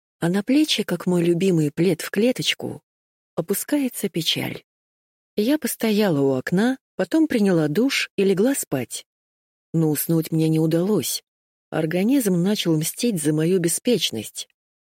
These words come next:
Боль не утихала, и я побрела на кухню принять таблетку Нушпы. Вот тут-то и выяснилось, что баночка пуста. Проклиная себя за расхлябанность, я вернулась в спальню.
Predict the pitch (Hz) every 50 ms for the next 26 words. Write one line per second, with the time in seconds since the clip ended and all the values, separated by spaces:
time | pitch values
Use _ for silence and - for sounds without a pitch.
0 | _ - - 135 127 143 156 147 139 131 127 131 127 - - 120 - - 190 214
1 | 220 185 131 110 104 - _ _ _ _ _ _ _ _ _ _ _ _ _ -
2 | - 190 208 247 294 302 - 240 175 175 170 165 165 156 143 139 139 - - 226
3 | 247 - - 190 175 160 165 170 180 220 254 254 - - 170 151 165 180 196 180
4 | - - 202 202 220 226 175 - - - 117 110 101 - _ _ _ _ _ _
5 | _ _ _ _ _ _ _ _ _ _ _ _ - 135 143 151 156 _ _ -
6 | 247 247 - _ - - 202 202 202 202 185 202 226 247 240 196 - - - 123
7 | 127 123 117 - - - - - - 143 147 139 165 170 170 160 - - - 156
8 | - 170 156 - - - 196 151 104 - - _ _ _ _ _ _ _ _ _
9 | _ - 156 156 - - 151 156 151 165 190 190 160 135 - - 147 143 160 156
10 | 139 139 139 131 127 - - - 175 202 220 220 156 143 123 117 113 - - -
11 | - _ _ _ _ _ _ _ _ - - 185 220 262 240 214 175 170 196 214
12 | 202 202 - - - - - 196 165 127 123 117 110 113 113 -